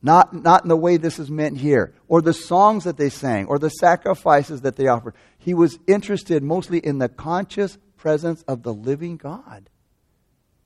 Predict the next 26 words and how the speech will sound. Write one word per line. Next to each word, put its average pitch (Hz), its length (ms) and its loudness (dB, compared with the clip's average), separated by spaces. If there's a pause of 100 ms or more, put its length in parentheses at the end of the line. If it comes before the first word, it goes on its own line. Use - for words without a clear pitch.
(480)
It 151 140 -2
wasn't 226 380 0
the 180 80 -2
courts 151 440 -2
of 123 140 -6
the 117 100 -4
Lord 113 300 -2
that 117 100 -2
he 113 80 -2
wanted, 127 560 -6 (1400)
but 156 140 4
he 180 140 4
was 160 140 -2
crying 196 300 2
out 214 140 4
in 233 100 -4
prayer, 165 400 4 (220)
"I 143 160 -2
want 139 460 -4 (240)
to 123 60 -14
be 117 420 -4
with 107 300 -12
the 101 100 -14
living 120 420 -10
God 117 300 -14
himself. 101 500 -20